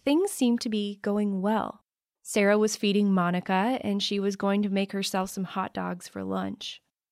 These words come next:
Missus Henkel hung up the phone, apparently comforted and unconcerned. Sarah was doing great. But just over three hours later,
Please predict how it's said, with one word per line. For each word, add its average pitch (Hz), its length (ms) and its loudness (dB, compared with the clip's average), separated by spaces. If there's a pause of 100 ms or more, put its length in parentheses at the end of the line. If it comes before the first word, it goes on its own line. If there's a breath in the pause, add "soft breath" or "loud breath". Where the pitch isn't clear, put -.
Missus 214 300 0
Henkel 226 320 2
hung 196 200 2
up 196 140 -2
the 214 80 -2
phone, 185 460 -2 (100)
apparently 190 460 -6
comforted 180 600 -6
and 185 320 -8
unconcerned. 220 840 0 (520)
Sarah 214 380 4
was 208 160 0
doing 180 260 2
great. 170 460 -6 (600)
But 262 140 0
just 320 280 0
over 359 240 4
three 247 460 2
hours 208 360 2
later, 175 500 -2